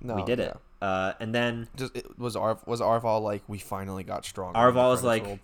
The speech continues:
Speaker 1: "Yeah, we, we finally did it. You, you did it." <laughs> Uh, but, but, um, this is where the game rubs it in your face that it could have been different. But, 'cause Shez is like, "I,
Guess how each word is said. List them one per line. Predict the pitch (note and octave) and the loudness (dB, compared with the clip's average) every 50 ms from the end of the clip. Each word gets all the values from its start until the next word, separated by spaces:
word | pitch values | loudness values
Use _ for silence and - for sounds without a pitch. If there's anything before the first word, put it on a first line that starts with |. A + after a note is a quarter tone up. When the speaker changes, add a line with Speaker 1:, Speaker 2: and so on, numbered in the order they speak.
| _ - _ _ _ - | _ -20 _ _ _ -8
Speaker 1:
"Yeah, | G2 G#2 G#2 F#2 | -6 -4 -4 -4
we, | F2+ E2+ D#2+ - _ _ - - - | -4 -6 -8 -10 _ _ -20 -20 -18
we | G2+ F2 | -16 -16
finally | - - - A2 A#2 A2 G#2+ G#2 G2 | -14 -10 -6 -4 -4 -2 -2 -4 -2
did | F2+ G#2 G#2+ G#2+ | 0 0 0 0
it. | F#2 D#2 - - | 0 -4 -8 -10
You, | F2 F2 F#2 F2+ - - - - - - - - _ _ _ _ _ _ _ _ _ _ _ _ _ _ _ - | -10 -10 -10 -10 -10 -14 -20 -20 -20 -20 -20 -20 _ _ _ _ _ _ _ _ _ _ _ _ _ _ _ -10
you | G2+ G2+ | -10 -6
did | F2+ A#2+ C3+ D#3 D3+ | -2 0 0 0 0
it." | D#2 F2+ - - - - - | -2 -6 -8 -10 -12 -12 -14
<laughs> | - - - - - - - - - - _ _ _ _ - _ - - | -16 -18 -20 -20 -20 -20 -20 -20 -20 -20 _ _ _ _ -20 _ -12 -8
Uh, | D2 F2+ F2 E2+ F2 F2 - - _ _ - | -6 -4 -2 -2 -4 -4 -6 -10 _ _ -10
but, | A#2+ G#2 C3 C3+ - - A#2 - - A#2 | 0 2 2 2 2 0 -6 -10 -8 0
but, | A#2 A#2 A2+ A2+ | 2 4 4 6
um, | A2 G#2+ G#2 G#2 G2+ G2+ G#2+ - _ _ - | 4 4 2 -2 -6 -10 -14 -16 _ _ -8
this | A2+ A2+ B2+ B2+ - | -4 -2 -2 -2 -4
is | A2+ | -4
where | G#2+ A#2 A2+ G2+ | -2 -2 -2 0
the | G#2 | -2
game | F#2+ G#2 F#2+ F#2+ F#2+ | -2 -4 -4 -4 -4
rubs | F#2+ F2+ F2+ F2+ | -4 -4 -4 -4
it | A2 - | -6 -8
in | G2 F#2 | -8 -8
your | E2+ E2 | -8 -8
face | - - F2 E2+ F2+ F#2 - - | -6 -4 -4 -4 -4 -6 -8 -8
that | - F2 E2+ | -6 -6 -6
it | E2+ | -6
could | - G#2+ F2+ | -8 -10 -10
have | E2+ D#2+ | -10 -10
been | F2 E2 | -12 -12
different. | D#2+ E2 - - G2+ F#2+ G2+ B2+ - _ _ - - - - - - - - | -10 -10 -10 -8 -8 -8 -8 -10 -16 _ _ -20 -20 -20 -20 -20 -20 -20 -16
But, | G2+ G2+ - - - | -14 -14 -14 -14 -10
'cause | - A#2 G#2+ | -8 -6 -6
Shez | - - A2+ G#2 G#2 | -2 -2 -2 -2 -2
is | G#2 G2+ | -2 -2
like, | G2+ G2 F#2+ - | -2 -2 -2 -2
"I, | - G2 G2 F#2 | -4 -4 -4 -6